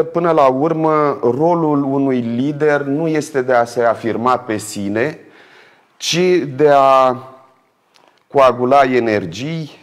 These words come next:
de a șlefui caractere, de a forma o echipă, a-și transmite cunoștințele celor care vin din urmă pentru a prelua ștafeta. Și contrar, uh, modului în care au acționat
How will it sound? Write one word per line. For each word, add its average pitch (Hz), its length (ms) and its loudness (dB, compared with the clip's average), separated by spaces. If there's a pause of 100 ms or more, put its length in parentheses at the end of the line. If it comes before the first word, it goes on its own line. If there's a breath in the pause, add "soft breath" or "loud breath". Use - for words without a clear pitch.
de 127 160 0
a 127 280 6
șlefui 123 680 -4 (100)
caractere, 143 800 0
de 135 140 -2
a 123 100 4
forma 117 460 0
o 123 140 0
echipă, 143 560 -4
a-și 123 180 0
transmite 131 500 -2
cunoștințele 120 1040 -4 (360 loud breath)
celor 147 380 0
care 123 240 0
vin 120 240 -4
din 110 200 -2
urmă 113 300 0
pentru 117 520 -4
a 117 100 4
prelua 113 540 2
ștafeta. 98 760 -4 (760 loud breath)
Și 160 180 -8
contrar, 165 540 2
uh, 151 140 -4 (1500)
modului 143 520 -2
în 127 60 -2
care 123 200 2
au 120 120 2
acționat 117 800 -2